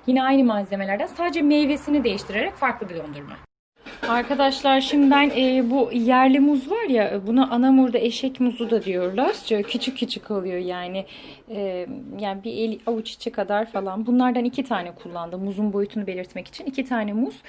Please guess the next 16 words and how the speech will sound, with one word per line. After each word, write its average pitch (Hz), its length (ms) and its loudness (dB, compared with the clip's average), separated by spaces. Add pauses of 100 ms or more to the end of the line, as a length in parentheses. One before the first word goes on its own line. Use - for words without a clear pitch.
(320)
E, 226 260 0
şöyle 254 360 -2
iki - 280 -6
yüz 233 200 0
millik 214 320 -2
su - 200 -8
bardaklarından 196 880 -4
bir 214 120 -4
su - 140 -12 (120)
bardağı 175 320 -4
şeker. - 640 -6
Şimdi 247 280 2
bunu 240 120 2
iyice 226 360 2
bir 247 60 -2
çekeceğiz. 240 580 -6